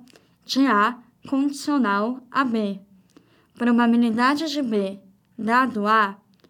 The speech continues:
é a probabilidade a posteriori, probabilidade condicionada de B condicional a A.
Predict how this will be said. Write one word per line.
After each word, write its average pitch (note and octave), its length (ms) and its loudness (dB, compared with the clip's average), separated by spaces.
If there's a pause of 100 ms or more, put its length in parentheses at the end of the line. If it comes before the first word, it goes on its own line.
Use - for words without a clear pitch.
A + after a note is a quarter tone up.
é A3 100 -2
a A3 80 0
probabilidade A#3 1200 2
a G#3 220 0
posteriori, A3 1040 -2 (300)
probabilidade A#3 1000 0 (120)
condicionada B3 1040 -4 (380)
de C#4+ 160 -2
B A#3+ 400 0 (340)
condicional C4 880 -2
a A3+ 360 2
A. G3 60 -10